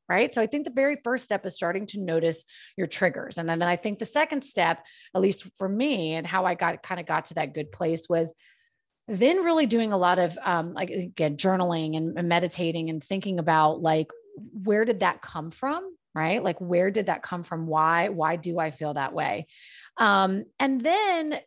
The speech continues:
just, I think in those moments that you are having that trigger, really deciding to,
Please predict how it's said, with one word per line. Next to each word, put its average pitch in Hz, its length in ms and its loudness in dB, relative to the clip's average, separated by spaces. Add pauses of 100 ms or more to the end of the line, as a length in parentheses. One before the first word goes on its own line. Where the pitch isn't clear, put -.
(120)
just, 254 480 2
I 240 80 2
think 254 400 -2
in 254 180 0
those 233 240 2
moments 214 640 -2
that 202 140 -4
you 196 180 0
are 185 160 4
having 175 300 -2
that 156 180 -6
trigger, 175 400 0 (320)
really 277 340 4
deciding 226 600 0 (140)
to, 226 640 -2